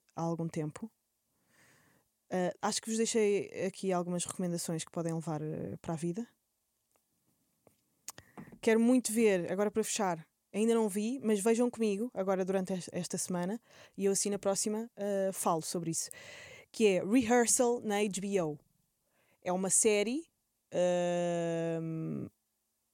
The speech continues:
real sobre, eh, pessoas que ensaiam em cada episódio uma coisa que têm que fazer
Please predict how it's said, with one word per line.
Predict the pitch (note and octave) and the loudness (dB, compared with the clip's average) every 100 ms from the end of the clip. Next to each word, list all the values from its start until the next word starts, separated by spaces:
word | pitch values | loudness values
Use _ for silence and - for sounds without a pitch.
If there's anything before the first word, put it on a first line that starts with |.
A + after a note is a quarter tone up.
| _ - | _ -10
real | - F3+ F3+ F#3 C4+ - _ _ _ | -6 0 2 2 0 -6 _ _ _
sobre, | - - G#3+ G#3 G3+ G#3 G#3+ G#3+ _ - - _ _ | -4 -2 2 2 2 4 2 0 _ -20 -20 _ _
eh, | - G3+ G3 F#3+ F#3+ - | -4 0 2 2 -2 -4
pessoas | - B3 A#3+ C#4 - - - _ _ - _ - | 0 4 4 4 0 -10 -12 _ _ -20 _ -6
que | A3+ A3+ A3 - | -2 0 -2 -4
ensaiam | G#3 G#3+ - A3 A3 A#3 A#3+ A#3+ - _ _ _ _ _ _ _ - - | -2 0 2 2 2 2 0 -4 -8 _ _ _ _ _ _ _ -20 -8
em | F#3+ F#3+ | -4 0
cada | G#3+ G#3 | 2 2
episódio | - G3+ G3 G3 A3 A#3+ _ _ _ - - _ _ _ _ _ | 0 0 2 2 0 -8 _ _ _ -20 -20 _ _ _ _ _
uma | G#3 G#3 | -2 0
coisa | - A3+ A3+ | 4 4 2
que | - | 0
têm | A3 A3 | -2 0
que | |
fazer | - G#3+ F#3+ G3 G3+ | -2 0 2 2 2